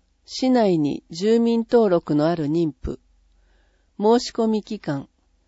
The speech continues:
九月二十日木曜から十月十二日金曜。パパママ教室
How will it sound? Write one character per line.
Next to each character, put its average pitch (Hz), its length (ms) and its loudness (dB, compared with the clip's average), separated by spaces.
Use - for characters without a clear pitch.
九 254 120 -6
月 233 300 2
二 165 140 -4
十 - 160 -18
日 - 260 -6
木 180 360 -2
曜 220 200 4
か 143 160 -8
ら 131 220 -8
十 202 280 -2
月 226 320 0
十 214 240 -2
二 220 160 -2
日 - 460 -4
金 180 340 -2
曜。 147 340 -4
パ 294 120 -2
パ 233 180 2
マ 233 140 2
マ 226 220 0
教 220 320 2
室 - 420 -12